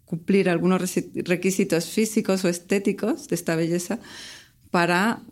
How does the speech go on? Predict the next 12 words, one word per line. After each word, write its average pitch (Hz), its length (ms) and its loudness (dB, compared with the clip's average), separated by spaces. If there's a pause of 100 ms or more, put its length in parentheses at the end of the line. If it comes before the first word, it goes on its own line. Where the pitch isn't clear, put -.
(180)
tener 165 360 2
la 180 120 4
aprobación, 175 640 2
¿no? 226 240 2 (200)
Lo 175 180 0
que 175 160 0
importa 175 380 2
es 214 80 2
lo 185 160 2
genuino, 175 800 2
tu - 220 -4
sentir, 180 600 2